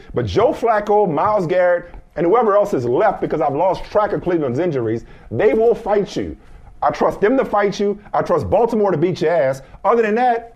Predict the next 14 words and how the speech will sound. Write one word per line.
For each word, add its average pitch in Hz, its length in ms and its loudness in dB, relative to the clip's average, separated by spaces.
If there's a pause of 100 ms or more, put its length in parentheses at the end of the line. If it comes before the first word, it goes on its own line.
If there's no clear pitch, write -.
(120)
I 254 80 -2
can't 240 260 -2
say 214 140 0
I 185 60 2
trust 175 240 -2
anybody 160 320 0
more 151 120 -2
than 143 100 -2 (180)
I, 139 60 0
I - 20 -2
trust 123 260 -4
Bu-, 104 60 0
uh, 120 240 -2
Buffalo, 160 560 -2